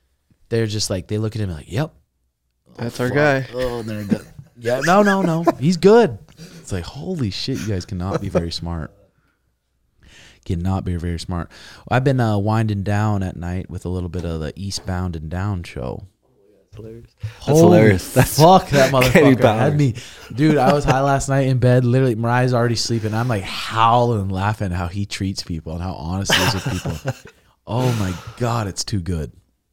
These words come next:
Speaker 3: Yeah, he's hilarious, man. It's a good show.
Speaker 1: Okay, this is a interesting tweet, little thread here.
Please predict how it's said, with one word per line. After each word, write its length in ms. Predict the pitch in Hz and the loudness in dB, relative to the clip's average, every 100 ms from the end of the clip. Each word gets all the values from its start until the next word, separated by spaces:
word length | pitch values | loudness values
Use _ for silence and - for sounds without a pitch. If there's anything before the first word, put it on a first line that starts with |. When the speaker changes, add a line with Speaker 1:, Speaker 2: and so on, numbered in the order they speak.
| _ _ _ _ | _ _ _ _
Speaker 3:
Yeah, 240 | 98 95 | -14 -10
he's 200 | 98 92 | -10 -10
hilarious, 500 | 92 90 95 95 - | -12 -12 -10 -12 -14
man. 140 | 92 95 | -12 -12
It's 120 | 95 | -8
a 40 | |
good 120 | 101 | -10
show. 300 | - 101 98 90 _ - - - - - - - | -6 -6 -6 -10 _ -12 -12 -14 -20 -20 -20 -10
Speaker 1:
Okay, 600 | 180 - 151 110 82 71 - - 117 | -8 0 2 2 0 -6 -12 -16 -8
this 120 | 120 | -6
is 140 | 117 | -2
a 300 | 101 90 82 82 | -2 -2 -4 -6
interesting 560 | 90 87 85 80 80 | -6 -6 -8 -8 -10
tweet, 380 | - - 90 82 _ _ _ _ | -12 -10 -10 -10 _ _ _ _
little 220 | 80 78 | -20 _
thread 340 | - 76 78 76 | -14 -10 -10 -8
here. 320 | 76 85 | -8 -6